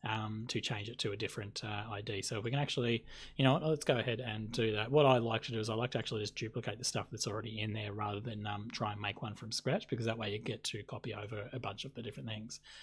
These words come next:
So we're going to duplicate that. I'm gonna press Control D. It's gonna give me sword attack zero. Um, we're gonna open this up and we're gonna reset it back to, uh, the previous one. So we go weak attack, sword B. So we need to open that up. I'm gonna type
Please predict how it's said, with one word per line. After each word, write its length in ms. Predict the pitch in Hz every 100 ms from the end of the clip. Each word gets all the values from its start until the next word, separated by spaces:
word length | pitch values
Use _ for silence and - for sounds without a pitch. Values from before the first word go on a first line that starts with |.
| - -
So 340 | 117 107 110 - _
we're 100 | -
going 180 | 139 127
to 160 | 117 113
duplicate 380 | 151 147 139 147
that. 100 | 175
I'm 80 |
gonna 100 | 135
press 200 | 117 113
Control 340 | - 107 131 110
D. 360 | 123 127 170
It's 120 | 160 -
gonna 160 | 117
give 160 | 120 117
me 80 | 107
sword 260 | - 113
attack 300 | 120 113 -
zero. 480 | - 143 143 147 143 - - - _ _ _ _ _ - -
Um, 200 | 113 110
we're 60 | 127
gonna 200 | 151 135
open 160 | 135
this 160 | 123 120
up 120 | 120
and 60 | 120
we're 60 |
gonna 140 | 139 143
reset 360 | 127 - 123
it 140 | 120 -
back 240 | 110 -
to, 500 | - 117 110 107 107 113
uh, 320 | 110 104 110
the 60 | 113
previous 560 | - - 113 110 -
one. 140 | 110 110
So 120 | 113
we 60 | 113
go 140 | 120
weak 240 | 110 104
attack, 280 | 131 110 107
sword 220 | - 117
B. 220 | 117 113 110
So 100 | 113
we 100 | 113
need 200 | 127 -
to 200 | 110 113
open 240 | 123 - 110
that 140 | 113
up. 200 | 139 - - _ -
I'm 60 |
gonna 120 | 117 -
type 220 | 113